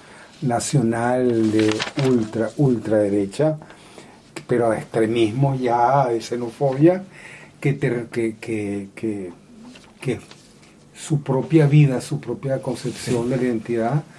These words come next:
Speaker 2: Sí.
Speaker 1: se pone en peligro al recibir como, al, al salvar su vida
Speaker 2: Sí.
Speaker 1: por la, por el, por el trasplante de un corazón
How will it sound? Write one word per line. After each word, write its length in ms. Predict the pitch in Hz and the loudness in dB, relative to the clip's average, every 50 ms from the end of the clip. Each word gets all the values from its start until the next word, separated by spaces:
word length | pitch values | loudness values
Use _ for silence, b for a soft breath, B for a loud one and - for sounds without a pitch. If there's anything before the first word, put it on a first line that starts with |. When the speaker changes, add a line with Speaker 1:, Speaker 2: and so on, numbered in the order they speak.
| B B B B | B B B B
Speaker 2:
Sí. 80 | - 110 | -10 -8
Speaker 1:
se 120 | 95 - | -6 -6
pone 240 | - - 117 110 110 | -4 -2 0 0 0
en 80 | 117 113 | 0 -2
peligro 460 | - 127 117 117 117 113 113 120 139 | -4 -2 0 2 2 2 2 2 2
al 80 | 147 147 | 0 2
recibir 540 | 143 117 - - - 117 110 110 101 98 - | 0 -2 -2 -2 -2 -2 -2 -2 -2 -6 -8
como, 440 | - 120 117 113 113 110 104 98 98 B B B B B | -8 -6 -4 -4 -4 -4 -4 -8 -12 B B B B B
al, 220 | B 120 120 113 110 - - - - - - - | B -4 -4 -4 -4 -6 -10 -12 -12 -14 -14 -14
al 120 | - 117 110 | -14 -14 -12
salvar 420 | - - 117 117 113 104 117 110 | -10 -8 -6 -4 -2 -2 -4 -4
su 220 | 110 - - 151 143 | -4 0 2 2 2
vida 460 | 131 127 123 131 151 175 196 196 - - B B B B B - | 4 2 2 4 2 2 0 -2 -4 -12 B B B B B -14
Speaker 2:
Sí. 60 | 117 | -12
Speaker 1:
por 200 | 101 - 127 110 | -8 -6 -2 -2
la, 220 | 107 104 104 107 | -2 -2 -2 -6
por 240 | 104 - - 107 104 | -8 -8 -8 -8 -6
el, 460 | 104 104 101 101 98 98 95 95 92 - - - _ _ - - - - | -6 -6 -6 -6 -6 -6 -6 -8 -10 -16 -20 -20 _ _ -20 -20 -20 -12
por 120 | - 104 | -10 -10
el 60 | 101 101 | -10 -8
trasplante 520 | - 107 104 - - 113 107 107 101 110 | -10 -12 -10 -8 -6 -6 -6 -6 -6 -6
de 60 | 113 113 | -6 -6
un 60 | 113 | -6
corazón 680 | 117 123 117 104 - - 117 107 101 104 113 113 110 | -6 -4 -6 -6 -6 -6 -8 -6 -6 -4 -4 -6 -6